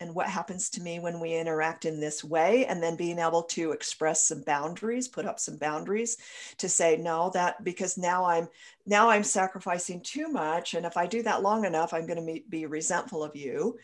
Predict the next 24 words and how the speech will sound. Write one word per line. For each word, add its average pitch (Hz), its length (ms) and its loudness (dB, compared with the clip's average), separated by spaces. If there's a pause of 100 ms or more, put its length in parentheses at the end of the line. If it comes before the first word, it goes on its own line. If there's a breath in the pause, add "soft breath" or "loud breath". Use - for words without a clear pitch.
(320 loud breath)
So 175 380 2
I 175 100 2
have 170 140 0
to 180 80 -8
back 170 400 -2
up 190 240 -2
and 170 120 -4
see 175 200 -2
if 170 100 -4
I 160 60 2
can 160 160 -10
negotiate 160 600 -2
what 165 140 -2
it 160 100 -2
is 156 200 0
I 151 140 -4
want, 202 880 0 (680 loud breath)
right? 180 380 8
And 185 180 0
give 196 220 2
you 190 160 2
what 180 220 4
you 247 340 4
want." 180 800 2